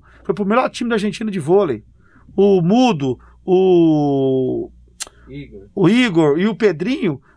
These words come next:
Speaker 1: Turquia, Euro-, qual que é o outro?
Speaker 2: Hungria.
Speaker 1: Hungria.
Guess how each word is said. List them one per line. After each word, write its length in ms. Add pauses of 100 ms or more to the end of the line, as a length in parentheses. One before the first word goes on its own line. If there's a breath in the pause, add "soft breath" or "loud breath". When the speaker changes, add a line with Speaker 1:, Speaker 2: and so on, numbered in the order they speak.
(240 soft breath)
Speaker 1:
Turquia, 840 (340)
Euro-, 400
qual 160
que 100
é 40
o 40
outro? 240
Speaker 2:
Hungria. 360 (120)
Speaker 1:
Hungria. 720